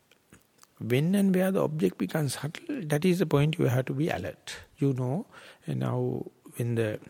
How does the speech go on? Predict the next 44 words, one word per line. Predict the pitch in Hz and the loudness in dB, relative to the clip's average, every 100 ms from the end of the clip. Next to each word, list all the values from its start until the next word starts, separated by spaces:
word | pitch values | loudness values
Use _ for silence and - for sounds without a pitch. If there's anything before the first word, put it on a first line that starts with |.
| - - - - | -20 -20 -14 -10
uh, | 123 | -2
feelings | 165 131 123 123 | 2 2 2 0
are | 127 131 | 0 2
more | 131 123 123 | 2 2 2
towards | 135 127 | 0 -2
the | - 123 | 0 -4
no | 123 120 117 | -2 -4 -4
pain, | 113 117 107 | 0 -2 0
no | 117 139 | -2 -2
pleasure, | 208 165 90 87 - - - - | -2 -2 -4 -8 -12 -18 -16 -4
under | 147 147 | 0 0
such | - 139 - | 2 -2 0
circumstances, | - 254 - 135 117 - 101 104 160 175 - _ _ _ _ - | 0 0 0 -4 -4 -6 -6 -4 -6 -6 -16 _ _ _ _ -6
the | 165 156 | 0 4
boredom | 185 180 175 | 4 4 0
can | 196 160 | -4 -4
set | - - - | -4 -6 -12
in. | 98 _ | -14 _
So | - 180 165 | -6 -2 0
there | 151 180 | 0 0
you | 170 147 | 0 -2
have | 175 | -2
to | 170 | -2
be | 185 | 0
vigilant, | 147 143 - 117 82 113 - - _ _ _ - | 2 0 0 -2 -4 -8 -14 -16 _ _ _ -6
you | 131 | -4
have | 135 | 0
to | |
be | 143 | -2
diligent, | 113 127 180 233 92 101 143 - - - - | 0 2 2 0 -2 -4 -10 -14 -18 -18 -4
and | 170 202 | 2 2
if | 180 | 2
you | 180 | 0
are | |
negligent, | 127 156 233 311 262 151 95 123 - - - _ _ _ _ _ 165 | 4 4 4 4 4 4 0 -2 -6 -12 -18 _ _ _ _ _ 0
boredom | 160 165 160 | 2 2 2
will | 147 131 | 0 0
set | - 139 - | -2 -2 0
in | 220 247 | -2 0
and | 185 160 | -2 0
you | 143 | 2
will | 135 | 0
be | 139 143 | 0 0
the | 190 | 0